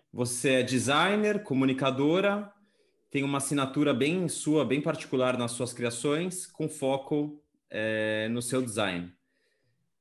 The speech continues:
Foca atualmente mais em segurança e privacidade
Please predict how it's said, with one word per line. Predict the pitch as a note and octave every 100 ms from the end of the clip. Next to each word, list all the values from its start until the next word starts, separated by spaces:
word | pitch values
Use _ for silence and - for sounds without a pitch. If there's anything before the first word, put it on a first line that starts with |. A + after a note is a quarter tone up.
| _ -
Foca | D3+ D3 C#3+ - C3+ C3 B2+ A#2+
atualmente | B2+ D3 C3+ C3 B2+ B2+
mais | B2+ B2
em | B2
segurança | B2 A#2+ A#2+ A#2+
e | A#2+
privacidade | A#2+ A#2 A#2 C#3 C#3+ F3+ F#3+ A#3